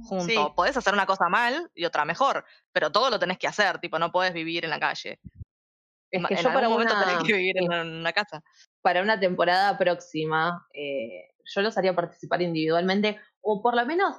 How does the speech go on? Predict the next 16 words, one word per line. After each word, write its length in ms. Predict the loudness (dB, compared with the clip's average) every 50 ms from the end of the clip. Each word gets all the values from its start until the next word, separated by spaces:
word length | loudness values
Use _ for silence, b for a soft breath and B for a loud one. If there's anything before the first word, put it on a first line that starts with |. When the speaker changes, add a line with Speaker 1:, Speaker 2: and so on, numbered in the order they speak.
| -8
Speaker 3:
no 100 | -10 -8
sé, 300 | -4 -2 -2 -2 -2 -6 -6
de 160 | -2 0 0
a 100 | 2 0
dos 360 | 0 0 2 2 0 0 0
personas, 640 | -2 -2 -2 -2 -2 -2 -2 -2 -2 -6 -8 -10 -12 _
¿no? 200 | -2 0 0 0 0
Que 80 | -2
se 120 | -2 0 0
vayan 260 | -2 0 -2 -4 -2
dividiendo 480 | 0 2 2 4 2 2 2 0 0 0
entre, 440 | 0 0 -2 0 0 0 0 -2 -4
entre 220 | -8 -4 0 2 2
dos 180 | 2 0 -4
si 80 | -8 -8
lo 100 | -6